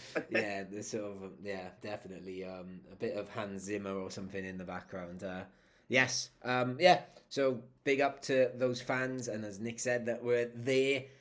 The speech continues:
not there, and watching. Yes, is, uh, it was, you know, <laughs> football aside, it,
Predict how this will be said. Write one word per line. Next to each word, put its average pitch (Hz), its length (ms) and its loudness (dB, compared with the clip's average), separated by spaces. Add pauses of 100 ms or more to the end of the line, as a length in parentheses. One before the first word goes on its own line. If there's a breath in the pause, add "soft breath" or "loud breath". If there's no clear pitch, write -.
(120)
not 139 360 4
there, 139 340 4
and 131 160 -2
watching. 143 500 -2
Yes, 147 300 2
is, 120 300 -2
uh, 123 260 0 (560)
it 233 80 12
was, 180 220 8
you 160 140 4
know, 135 180 4 (180)
<laughs> - 380 -6
football 147 320 4
aside, 139 440 2
it, 143 180 0